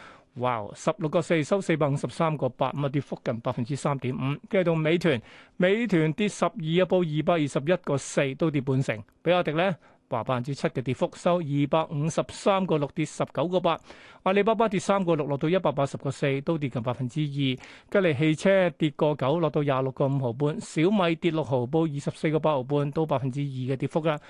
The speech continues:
港交所亦都係，<laughs> 收四百八十九個二，跌十一個八。平保啊，好嗰啲喎，升返一個三毫半喎，上返六十八個四毫半，升幅百分之二。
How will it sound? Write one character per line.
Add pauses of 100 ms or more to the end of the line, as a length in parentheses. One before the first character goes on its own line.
(140)
港
交
所
亦
都
係， (260)
<laughs>
收
四
百
八
十
九
個
二，
跌
十
一
個
八。 (160)
平
保
啊，
好
嗰
啲
喎，
升
返
一
個
三
毫
半
喎，
上
返
六
十
八
個
四
毫
半，
升
幅
百
分
之
二。